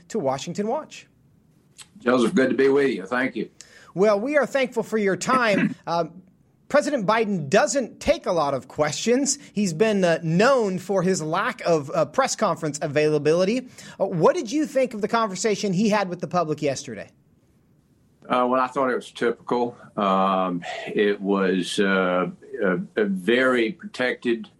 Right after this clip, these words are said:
Speaker 2: Uh, I think Anderson Cooper had to remind him of the other port of entry, uh, uh, in California, where <laughs> we're, we're having our, having problems with our,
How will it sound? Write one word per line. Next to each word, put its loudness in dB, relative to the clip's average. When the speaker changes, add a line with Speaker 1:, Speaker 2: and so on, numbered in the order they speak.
Speaker 2:
Uh, 0
I 0
think 0
Anderson 0
Cooper 0
had 0
to 2
remind 2
him 2
of -2
the 2
other 0
port 2
of -2
entry, 0
uh, -2
uh, 2
in 2
California, 0
where 0
<laughs> -14
we're, 0
we're 2
having 0
our, -2
having 0
problems 0
with 0
our, 0